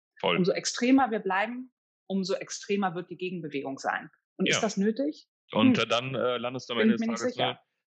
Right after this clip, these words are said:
Speaker 1: Genau, dann bist du halt in irgendeinem Zyklus und landest genau in demselben Ausgangspunkt, wo man davor war, ne? Das ist also die blödeste.
Speaker 2: Ja.
Speaker 1: Anstatt einfach,
Speaker 2: Extreme
Speaker 1: äh,
Speaker 2: sind
Speaker 1: ne,
Speaker 2: kein
Speaker 1: also
Speaker 2: guter Ratgeber.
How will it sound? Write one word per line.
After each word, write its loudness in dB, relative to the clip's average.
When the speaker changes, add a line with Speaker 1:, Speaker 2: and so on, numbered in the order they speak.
Speaker 1:
Genau, 2
dann -4
bist -12
du -8
halt -2
in -4
irgendeinem -6
Zyklus -12
und -8
landest -2
genau 0
in 0
demselben -4
Ausgangspunkt, -8
wo -2
man 0
davor -6
war, -10
ne? -4
Das -8
ist -6
also -8
die -14
blödeste. -6
Speaker 2:
Ja. -2
Speaker 1:
Anstatt -2
einfach, 0
Speaker 2:
Extreme 2
Speaker 1:
äh, 0
Speaker 2:
sind -2
Speaker 1:
ne, -2
Speaker 2:
kein -8
Speaker 1:
also -8
Speaker 2:
guter -6
Ratgeber. -8